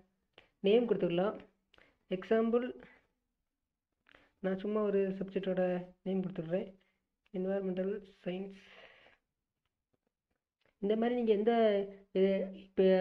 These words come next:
ஏதாவது subject பத்தி அனுப்புறீங்கன்னா அந்த subject பத்தி நீங்க இதுல எழுதி கூட அனுப்பிக்கிடலாம். அதுக்கப்புறம்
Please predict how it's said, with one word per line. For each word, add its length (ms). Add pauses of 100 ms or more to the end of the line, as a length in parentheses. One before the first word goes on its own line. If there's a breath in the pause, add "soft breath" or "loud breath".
(180)
ஏதாவது 300
subject 280
பத்தி 140
அனுப்புறீங்கன்னா 340
அந்த 120
subject 300
பத்தி 180
நீங்க 120
இதுல 280
எழுதி 180
கூட 160
அனுப்பிக்கிடலாம். 500 (580)
அதுக்கப்புறம் 420